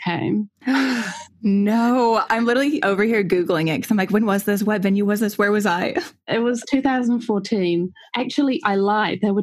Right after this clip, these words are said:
Speaker 1: two people that came along to the show. So we had two paying tickets. The funniest thing about that show, and we still talk about this, was that we went ahead and played the show 'cause we were like, "Come on, like, these two people have paid, you know, to see us." And there was the sound engineer, and there were the lovely venue people.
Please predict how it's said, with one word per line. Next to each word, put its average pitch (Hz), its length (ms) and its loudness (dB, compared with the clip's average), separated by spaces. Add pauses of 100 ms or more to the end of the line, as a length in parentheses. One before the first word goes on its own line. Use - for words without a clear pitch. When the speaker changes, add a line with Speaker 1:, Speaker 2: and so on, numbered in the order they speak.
Speaker 1:
two 233 240 0
people 240 640 0
that 175 180 -4
came 190 220 0
along 180 220 0
to 180 60 -2
the 180 80 0
show. 170 280 -4
So 175 160 -6
we 180 100 0
had 185 160 -4
two 202 480 0 (100)
paying 180 460 0
tickets. 180 540 -6 (560)
The 254 100 0
funniest 294 480 0
thing 262 160 0
about 226 200 0
that 202 120 0
show, 220 140 -2
and 180 200 0
we 185 100 0
still 208 260 -2
talk 196 180 -4
about 180 180 -2
this, 170 240 -4
was 185 200 -2
that 185 220 -2 (480)
we 220 160 0
went 233 200 0
ahead 214 240 0
and 175 140 0
played 196 260 -2
the 190 60 -2
show 185 300 -2
'cause 170 220 -2
we 170 80 0
were 175 120 -2
like, 175 200 -6
"Come 196 140 0
on, 196 160 0
like, 165 160 -2
these 185 180 -2
two 190 160 -4
people 185 440 -2
have 170 140 -2 (140)
paid, 185 500 -2
you 190 140 -2
know, 160 140 0
to - 120 -12 (220)
see 233 140 0
us." 220 320 -2 (540)
And 185 160 0
there 170 80 -2
was 165 140 -4
the 165 100 -4
sound 190 280 -2
engineer, 190 380 0
and 180 140 0
there 175 80 -2
were 175 80 -2
the 175 100 -2
lovely 170 340 -2
venue 165 320 0
people. 180 460 -4